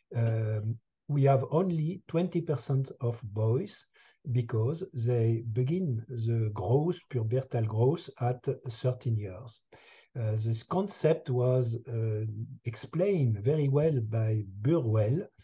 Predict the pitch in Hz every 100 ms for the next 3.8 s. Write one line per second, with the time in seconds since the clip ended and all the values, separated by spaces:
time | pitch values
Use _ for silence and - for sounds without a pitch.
0 | - - - _ - 123 127 127 117 117
1 | 120 113 - 143 127 107 120 156 160 -
2 | 110 98 92 110 110 - 123 127 147 -
3 | 120 110 - 110 131 - 104